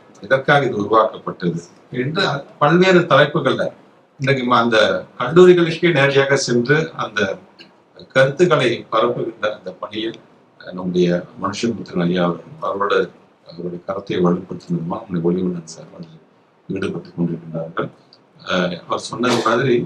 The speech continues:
இன்றைக்கு அவர் தன்னுடைய இலக்கை அவரே நிர்ணயிச்சுக்கிறார். எனக்கான பணி இதுதான், ஆணைக்குழு, இந்த நூலக குழுக்கான பணி தான். ஆனா அதையும் கடந்து வெறுமனே சும்மா ரூம்ல உட்காந்துட்டு நான் ஃபைல் பார்த்துட்டு நடந்துச்சு, வந்துச்சா,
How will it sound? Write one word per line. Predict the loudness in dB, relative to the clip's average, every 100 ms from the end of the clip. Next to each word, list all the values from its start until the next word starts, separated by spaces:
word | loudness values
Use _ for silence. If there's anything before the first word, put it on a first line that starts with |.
| -6 -18 -20
இன்றைக்கு | -8 0 0 0 -2 -4 -6
அவர் | -8 -6
தன்னுடைய | -6 -2 -2 -2
இலக்கை | 2 2 2 2
அவரே | 2 0 -4
நிர்ணயிச்சுக்கிறார். | -8 -10 -12 -14 -14 -18 -18 -6
எனக்கான | -4 -2 -4 -6 -6
பணி | -2 0
இதுதான், | 0 0 0
ஆணைக்குழு, | 0 -2 -4 -6 -6 -6
இந்த | -10 -12
நூலக | -10 -12 -12 -16
குழுக்கான | -18 -20 -20 -14 -12 -14 _ _ -4
பணி | -2 0
தான். | -2 -2
ஆனா | -2
அதையும் | -2 -2 -2 -4
கடந்து | -4 -2 0 0 -2 -4 -12 _ _ _ _
வெறுமனே | -2 4 4 2
சும்மா | 2 2
ரூம்ல | 2 2 2
உட்காந்துட்டு | 4 0 0 -4 -2
நான் | -2 2
ஃபைல் | 2 2 2
பார்த்துட்டு | 0 0 -6 -6
நடந்துச்சு, | -4 -4 -6 -8
வந்துச்சா, | -14 -12 -4